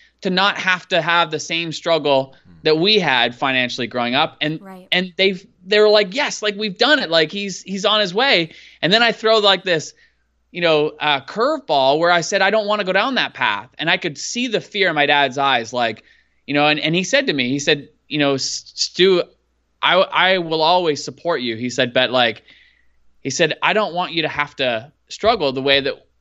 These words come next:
Speaker 1: your mother and I have struggled." Like,
Speaker 3: Mm-hmm.
Speaker 1: and so he said, he's like, "Look, I'll make a deal with you. You can stay at home for a year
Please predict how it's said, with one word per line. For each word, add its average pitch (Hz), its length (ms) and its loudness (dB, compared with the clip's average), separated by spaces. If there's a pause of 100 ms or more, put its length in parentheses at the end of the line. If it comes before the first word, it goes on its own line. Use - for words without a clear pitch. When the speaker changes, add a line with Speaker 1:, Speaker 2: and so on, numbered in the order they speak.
Speaker 1:
your 139 120 -4
mother 208 240 2
and 165 100 0
I 127 140 0
have 123 160 -6
struggled." 107 440 -8
Like, 117 260 -2
Speaker 3:
Mm-hmm. 190 320 -16 (180)
Speaker 1:
and 139 120 -10
so 165 260 4
he 196 140 -2
said, 220 260 2
he's 156 140 -2
like, 143 120 2
"Look, 160 300 0 (720)
I'll 165 120 4
make 208 200 0
a 196 40 -6
deal 175 220 2
with 123 140 -2
you. 104 240 -8 (200)
You 185 180 -4
can 214 160 -2
stay 185 340 2
at 214 60 2
home 180 400 -2 (840)
for 160 220 -2
a 143 60 4
year 131 520 -2